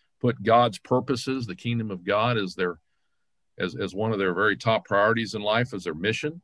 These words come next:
Well, now, uh, that's the kind of person, uh, that's gonna be a, a great potential mate. And, you know, one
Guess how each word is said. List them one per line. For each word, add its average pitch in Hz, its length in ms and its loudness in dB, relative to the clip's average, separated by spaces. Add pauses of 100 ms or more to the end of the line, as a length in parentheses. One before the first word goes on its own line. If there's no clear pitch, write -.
(120)
Well, 110 140 -4
now, 165 520 0 (760)
uh, 104 520 0 (120)
that's 156 280 2
the 135 100 -4
kind 135 220 0
of - 80 -4
person, 131 520 -4 (720)
uh, 101 180 0
that's 101 220 -2
gonna 120 200 0
be 117 260 2
a, 110 120 2
a 107 80 -2
great 120 380 2 (320)
potential 147 460 0
mate. - 440 0 (1040)
And, 104 340 -2 (240)
you 110 100 -4
know, 110 120 0
one 127 360 0